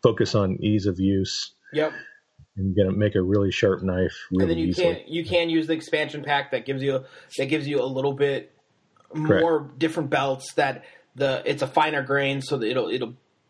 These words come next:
Speaker 2: bring the ed-, edge to a little bit sharper. Am I correct?
Speaker 1: Correct,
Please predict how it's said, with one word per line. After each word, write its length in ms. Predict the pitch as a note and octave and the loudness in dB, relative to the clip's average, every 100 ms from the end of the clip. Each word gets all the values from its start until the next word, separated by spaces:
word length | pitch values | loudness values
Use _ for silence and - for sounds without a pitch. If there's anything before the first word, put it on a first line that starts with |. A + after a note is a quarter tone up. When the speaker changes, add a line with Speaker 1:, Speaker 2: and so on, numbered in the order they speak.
| _ | _
Speaker 2:
bring 240 | D3 D3+ C#3 | 0 0 2
the 120 | C3+ | 0
ed-, 220 | C3+ - | -2 -2
edge 240 | C#3 C#3+ - | -2 -2 -2
to 100 | - | -4
a 20 | |
little 180 | B2+ C3+ | -2 -4
bit 100 | B2 | -6
sharper. 460 | - B2 A#2+ F#2+ F2+ | -2 -2 0 -6 -6
Am 80 | A#2 | -4
I 40 | |
correct? 320 | C3 C3 C3 _ - - _ _ - | 0 -2 -4 _ -10 -10 _ _ 0
Speaker 1:
Correct, 180 | - | 0